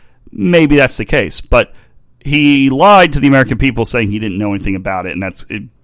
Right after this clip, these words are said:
it's completely false. I mean, how do you not know anything about this? How do you not know about what's going on with your family and then making deals with all these people around the world? I mean, it would be one thing if this was something done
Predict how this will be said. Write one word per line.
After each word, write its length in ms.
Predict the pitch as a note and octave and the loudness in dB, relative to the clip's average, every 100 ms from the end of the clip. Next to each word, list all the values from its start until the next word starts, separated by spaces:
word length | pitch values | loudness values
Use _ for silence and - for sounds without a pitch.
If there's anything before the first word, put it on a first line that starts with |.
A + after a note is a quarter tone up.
| - | -16
it's 320 | - - A#2+ | -16 -14 -16
completely 340 | - C#3+ G3+ C3+ | -4 0 2 2
false. 400 | C#3+ G2+ - - - | 0 -2 -6 -16 -14
I 100 | A#2 | -4
mean, 160 | B2 B2 | 0 2
how 220 | D#3+ D#3+ | 2 2
do 80 | D3 | 4
you 80 | |
not 180 | B2 A#2+ | 2 2
know 160 | A2+ A#2 | 0 0
anything 240 | G#2 F#2+ | -2 -4
about 220 | F#2 F#2 | -6 -6
this? 280 | - - - - _ - - | -10 -18 -20 -20 _ -20 -16
How 80 | F#3 | -8
do 60 | |
you 60 | E3+ | -2
not 160 | B2+ B2 | -2 -2
know 180 | A2+ | -2
about 200 | G2+ F2+ | -4 -6
what's 160 | E2+ - | -8 -12
going 240 | F#2+ E2+ | -12 -10
on 320 | F2+ D#2+ D#2 - | -8 -10 -12 -14
with 140 | F#2 | -14
your 100 | E2+ | -12
family 480 | F#2+ G2 F2+ E2 - - - | -6 -6 -6 -10 -14 -20 -12
and 100 | A2+ | -6
then 80 | G#2+ | -4
making 300 | G#2 G2+ G2 | -4 -4 -6
deals 360 | G#2 G#2+ G2+ F#2 | -4 -4 -4 -6
with 120 | F#2 | -8
all 160 | F#2 | -8
these 120 | F#2+ F#2 | -10 -8
people 280 | G2+ - | -10 -8
around 160 | F2+ F#2 | -8 -8
the 80 | E2+ | -6
world? 340 | G2+ F#2 D#2+ - - - | -4 -4 -6 -14 -20 -4
I 80 | A2+ | -2
mean, 160 | B2 A2+ | -2 -2
it 80 | D#3+ | -4
would 140 | E3+ | -4
be 80 | D3+ | -4
one 260 | C3+ D3+ | -2 -2
thing 320 | D3+ D3+ D3+ - - | -2 -2 -4 -6 -10
if 140 | - G#2 | -8 -8
this 160 | A#2 | -8
was 100 | A2+ | -8
something 280 | - A#2+ G#2+ | -6 -4 -4
done 420 | A2 A2 A2 G#2+ | -2 0 0 -2